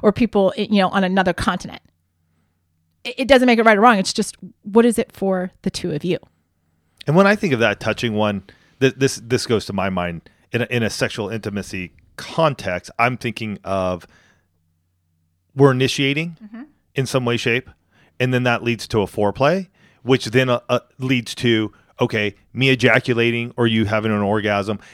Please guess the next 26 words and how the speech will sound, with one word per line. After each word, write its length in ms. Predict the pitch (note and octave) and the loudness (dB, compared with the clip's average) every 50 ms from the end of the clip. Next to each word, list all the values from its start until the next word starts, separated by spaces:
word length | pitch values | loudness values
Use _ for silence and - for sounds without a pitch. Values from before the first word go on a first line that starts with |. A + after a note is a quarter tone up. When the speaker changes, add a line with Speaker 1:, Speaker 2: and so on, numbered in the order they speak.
| - - | -10 -4
Speaker 2:
And 100 | C#3+ E3 | -2 0
I 60 | G#3+ | 2
will 160 | C4+ C#4 C4 F#3 | 4 4 4 4
say, 220 | - - A#2 A#2+ | 2 2 0 0
when 140 | A#2+ B2 A#2 | 0 0 -2
it 60 | A2 | -4
comes 160 | - C3+ C3 G#2+ | -4 -6 -4 -4
to 60 | A2+ | -4
foreplay 360 | - - G2+ G2+ G2 - B2 A#2 | -4 -2 -2 -4 0 0 0 0
and 80 | G#2+ | 0
we 120 | G2 G2+ G2+ | -2 -6 -6
don't 300 | F#2+ - F2 F#2+ A2 - - | -6 -6 -6 -6 -6 -8 -8
end 160 | B2+ B2 B2 | -6 -2 -2
up 200 | C3 C3 - _ _ _ _ - | -2 -2 -4 _ _ _ _ -10
having 280 | - - C3 C3+ C3+ C3 | -6 -6 -4 -4 -4 -4
intercourse, 440 | C3 C3 C3+ - - C#3 C#3 - A2+ | -4 -4 -4 -2 -2 -2 -2 -2 -4
and 120 | A2 A2 | -4 -4
we've 160 | A2 A2 G#2 | -4 -6 -6
discussed 480 | F#2+ G2 F2 - - - F#2 F2+ - - | -6 -8 -8 -8 -8 -8 -8 -8 -8 -8
this, 160 | D3+ D3+ - | -8 -8 -6
Elise 260 | - E2+ F2 F#2 - - | -6 -8 -8 -8 -8 -6
and 80 | A#2 | -6
I 40 | G#2+ | -6
have 120 | G2 F2+ | -6 -8
discussed 460 | E2+ F#2 - - - - D#2+ F2+ - - | -8 -10 -10 -10 -10 -12 -12 -10 -8 -8
this, 200 | F3 F#3+ - | -8 -8 -10